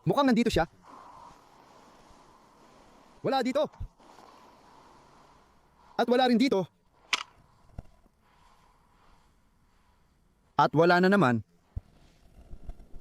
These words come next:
Pero dito, sigurado akong nandito ako at dito rin ako naroon. Naganap ang pananalakay noong nakaraang taon at hirap na hirap akong linisin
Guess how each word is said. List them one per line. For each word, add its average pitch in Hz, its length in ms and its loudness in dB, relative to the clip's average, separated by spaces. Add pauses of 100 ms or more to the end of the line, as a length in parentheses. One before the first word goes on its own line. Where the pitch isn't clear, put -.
(340)
Pero 226 240 0
dito, 120 380 -4 (260)
sigurado 151 400 -2
akong 151 240 -2
nandito 147 400 0
ako 131 320 -2 (240)
at 143 80 -2
dito 160 320 0
rin 156 160 -2
ako 147 160 -6
naroon. 127 380 -4 (1500)
Naganap 285 440 2
ang 185 160 0
pananalakay 160 640 2
noong 175 200 2
nakaraang 160 360 2
taon 175 360 0 (200)
at 123 160 -2
hirap 127 240 2
na 131 80 4
hirap 135 320 2
akong 147 240 2
linisin 160 520 2